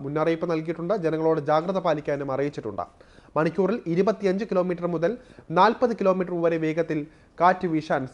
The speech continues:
സാധ്യതയുണ്ട്. അറേബ്യൻ ഗൾഫിലെ തിരമാലകൾ നേരിയതായിരിക്കും. തിരമാലകൾ നേരിയതോ ഇടത്തരമോ ആയിരിക്കുമെന്നും എൻ എം സി അറിയിച്ചിട്ടുണ്ട്. കിഴക്ക് തെക്കൻ മേഖലകളിൽ അല്ലെങ്കിൽ പ്രദേശങ്ങളിൽ മഴയ്ക്ക് സാധ്യതയുണ്ട്.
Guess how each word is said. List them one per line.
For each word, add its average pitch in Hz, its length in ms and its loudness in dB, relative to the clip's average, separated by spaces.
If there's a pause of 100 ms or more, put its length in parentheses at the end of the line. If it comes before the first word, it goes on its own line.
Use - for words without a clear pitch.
സാധ്യതയുണ്ട്. 170 600 2 (480)
അറേബ്യൻ 196 420 6
ഗൾഫിലെ 196 380 0 (100)
തിരമാലകൾ 180 600 0
നേരിയതായിരിക്കും. 185 920 0 (400)
തിരമാലകൾ 208 500 4
നേരിയതോ 190 580 2 (100)
ഇടത്തരമോ 196 600 2
ആയിരിക്കുമെന്നും 170 640 -4 (320)
എൻ 160 120 0
എം 165 80 2 (100)
സി 147 240 -8
അറിയിച്ചിട്ടുണ്ട്. 139 600 0 (640)
കിഴക്ക് 180 380 2 (200)
തെക്കൻ 196 300 0
മേഖലകളിൽ 160 520 0
അല്ലെങ്കിൽ 165 220 -2
പ്രദേശങ്ങളിൽ 165 600 -2
മഴയ്ക്ക് 156 400 2 (460)
സാധ്യതയുണ്ട്. 175 880 0